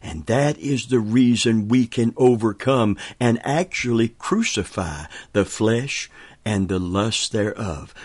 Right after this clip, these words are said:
Put it to death. Reckon ourselves to be dead unto sin, but alive unto righteousness. This is not sinless perfection, but this is a victory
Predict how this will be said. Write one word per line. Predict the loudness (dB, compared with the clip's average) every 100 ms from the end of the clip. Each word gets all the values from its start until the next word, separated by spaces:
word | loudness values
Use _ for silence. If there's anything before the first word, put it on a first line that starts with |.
| -20 -2
Put | 0 0 -2
it | -4 -2
to | -4
death. | 2 4 4 4 -4 -14 -20 -20 0
Reckon | 4 4 4 0 2 0
ourselves | 0 0 2 2 2 0
to | -4
be | 0 0
dead | 0 4 6 6 4 0 -16 -6 0
unto | 2 2
sin, | 0 2 4 4 4
but | 4 4
alive | 4 4 4 2 -2 -4 -10 -4
unto | 2 2 2 0
righteousness. | 0 -6 -8 -8 -6 -8 -10 -12 -12 -14 -14 -2
This | 0 0
is | 0
not | 0 0 -2
sinless | -4 0 2 2 0 -2
perfection, | -4 -6 -2 -4 -4 -8 -10 -10 -14 -18 -4
but | -4 4
this | 4 6
is | 2 2
a | 2
victory | 2 -2 -4 -6 -6 -8